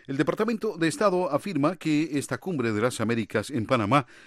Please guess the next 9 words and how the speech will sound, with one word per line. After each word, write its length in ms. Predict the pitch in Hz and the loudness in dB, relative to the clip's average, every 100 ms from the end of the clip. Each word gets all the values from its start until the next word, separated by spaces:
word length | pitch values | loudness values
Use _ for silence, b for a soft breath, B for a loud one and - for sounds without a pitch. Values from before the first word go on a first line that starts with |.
| B B | B B
es 200 | 180 180 | -2 -2
el 100 | 160 | -2
momento 380 | 120 110 180 - | 0 0 -2 -4
perfecto 640 | 107 110 - 151 - 135 135 | -4 -4 0 -2 0 -2 -2
para 180 | 165 | -2
mirar 380 | 165 110 120 127 | -2 0 2 2
hacia 320 | 113 113 117 107 | -2 -6 -2 -4
el 80 | |
futuro 440 | 98 147 185 165 | -4 -8 -4 -4